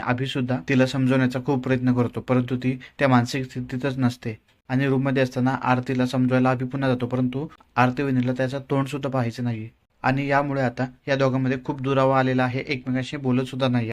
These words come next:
आणि यांच्यामधील दुरावा पाहून अक्षय आणि रमा सुद्धा खूप दुखावतात, त्यांना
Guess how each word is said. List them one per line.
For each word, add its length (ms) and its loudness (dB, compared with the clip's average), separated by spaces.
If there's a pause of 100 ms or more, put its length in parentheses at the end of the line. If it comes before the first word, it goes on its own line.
(120)
आणि 380 2
यांच्यामधील 560 0
दुरावा 320 2
पाहून 340 -4 (300)
अक्षय 240 -4
आणि 300 2
रमा 240 2
सुद्धा 340 -2
खूप 140 -4
दुखावतात, 420 0 (160)
त्यांना 200 2